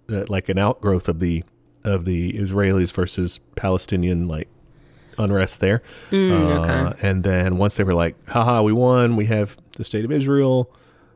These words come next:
Speaker 1: then the Arab states were like, "That, that sucks. No,
Speaker 2: That
Speaker 1: we're
Speaker 2: sucks
Speaker 1: not."
Speaker 2: and we don't like it.
Speaker 1: Yeah. Uh, so that's kinda how that shook out. And so then we're gonna kinda skip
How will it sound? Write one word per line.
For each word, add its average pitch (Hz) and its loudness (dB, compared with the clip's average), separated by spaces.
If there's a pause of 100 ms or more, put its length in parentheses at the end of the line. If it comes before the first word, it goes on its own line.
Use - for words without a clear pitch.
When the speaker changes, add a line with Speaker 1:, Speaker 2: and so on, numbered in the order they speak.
(160)
Speaker 1:
then 101 2
the 92 2
Arab 95 0
states 92 -2
were 92 -2
like, 82 -2 (120)
"That, 110 -2 (240)
that 120 0
sucks. - -4
No, 92 -2
Speaker 2:
That 78 -2
Speaker 1:
we're 80 -4
Speaker 2:
sucks 139 0
Speaker 1:
not." - -
Speaker 2:
and 170 4
we 160 4
don't 143 0
like 127 -2
it. 117 -4 (120)
Speaker 1:
Yeah. 98 -2 (600)
Uh, 87 -6
so 78 -2 (180)
that's - -6
kinda 76 -4
how 76 -2
that 80 -2
shook - -6
out. 80 -4 (360)
And 113 -6
so 135 2
then 185 2
we're 175 2
gonna 147 2
kinda 123 0
skip - -4